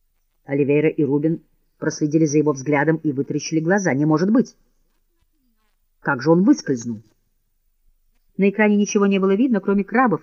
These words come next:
и воды. "Минутку". Мы же их вспороли целую дюжину. Не может быть, чтобы они сделались невидимыми.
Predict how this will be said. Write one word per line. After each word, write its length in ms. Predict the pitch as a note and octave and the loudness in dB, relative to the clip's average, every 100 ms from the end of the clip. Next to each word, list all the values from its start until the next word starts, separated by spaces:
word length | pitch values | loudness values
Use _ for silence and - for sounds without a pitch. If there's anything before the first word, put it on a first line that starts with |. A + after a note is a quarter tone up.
| - | -4
и 80 | |
воды. 340 | F#3+ F3+ C3+ B2+ _ _ _ _ _ _ - | -2 -2 -2 -8 _ _ _ _ _ _ -8
"Минутку". 440 | D#3 C3+ - G#3+ - _ _ _ _ _ _ _ _ _ _ _ _ | -6 -4 -8 -14 -18 _ _ _ _ _ _ _ _ _ _ _ _
Мы 240 | B2+ C#3+ | -6 -4
же 160 | C#3 D3 | -2 -4
их 380 | - D#3+ - _ | -2 -4 -6 _
вспороли 600 | - - - C#3+ D3 D3+ | -18 -14 -4 0 2 2
целую 380 | D#3 - E3+ G3 | 0 -2 0 -2
дюжину. 420 | A3 B3+ B2+ G#2 - _ _ _ _ _ _ _ _ _ _ _ _ - | -2 -4 -6 -12 -16 _ _ _ _ _ _ _ _ _ _ _ _ -6
Не 100 | C#3 | -4
может 180 | C3 | -2
быть, 140 | C3+ G#3 | -2 -2
чтобы 220 | - C#3 | -2 -4
они 120 | C3+ | -2
сделались 480 | B2 C3+ C3 C3 - | -2 -2 -2 -2 -4
невидимыми. 580 | F3 A#3 D#3 A#2 G#2+ | -2 0 0 -4 -8